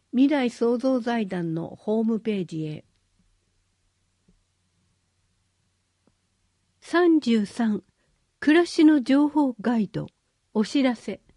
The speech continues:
明記のないものは、先着順、受付、平日午前八時三十分から午後五時、休所日を除く。申し込み不要、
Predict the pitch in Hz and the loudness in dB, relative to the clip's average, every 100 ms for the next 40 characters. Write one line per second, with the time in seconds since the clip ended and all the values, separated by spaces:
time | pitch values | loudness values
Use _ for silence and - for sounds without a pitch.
0 | _ _ _ _ _ _ _ _ _ _ | _ _ _ _ _ _ _ _ _ _
1 | _ _ _ _ _ _ - 302 359 - | _ _ _ _ _ _ 0 4 4 4
2 | 262 214 202 233 226 185 180 185 180 - | 4 4 2 0 0 0 -2 -2 -4 -8
3 | _ _ _ _ _ - 294 294 294 262 | _ _ _ _ _ -4 2 2 0 -4
4 | 247 220 214 202 - _ _ _ 269 220 | -4 0 0 0 -4 _ _ _ -6 -2
5 | 285 269 - 240 226 - _ _ _ - | -2 -4 -6 -4 -4 -8 _ _ _ 0
6 | 311 302 277 - 247 240 320 330 254 196 | 2 2 0 -6 -4 0 0 2 0 -2
7 | 226 - 262 220 - 220 220 240 - 196 | -4 -4 -4 -4 -2 0 0 -2 -4 -4
8 | 185 - 180 170 - 175 220 240 185 196 | -4 -4 -6 -6 -8 -10 -6 -4 -4 -4
9 | 185 165 _ _ _ _ - 269 262 - | -6 -10 _ _ _ _ -4 -2 0 -2
10 | 240 196 175 160 165 185 180 180 - _ | -2 0 -2 -4 -6 -8 -10 -10 -12 _
11 | _ _ _ _ _ _ _ - 240 311 | _ _ _ _ _ _ _ -2 2 2
12 | 311 - 294 262 254 247 226 214 202 - | 2 -2 2 2 2 2 0 0 -2 -8